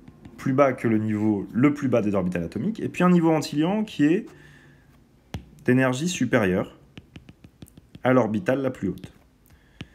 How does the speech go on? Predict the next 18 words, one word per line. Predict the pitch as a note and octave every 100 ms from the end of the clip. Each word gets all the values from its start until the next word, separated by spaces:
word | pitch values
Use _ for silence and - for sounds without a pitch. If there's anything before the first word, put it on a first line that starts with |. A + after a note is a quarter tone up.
| - - - - -
Donc | A2+ A#2+
on |
va | C3
former | C3 C#3 F3+
deux | C#3 B2
niveaux, | A#2+ A#2+ G3+ A3
et | D#3
puis | A#2+
déjà, | C3+ G3+
on, | E3+
la | B2+ A#2+
première | D3 D3
chose | - -
qu'on | C#3
va | B2+
retrouver, | A#2+ - B2+ D3+ A#3 C4+
c'est | - - - B2
que | - B2+ A#2+ A2+ A2+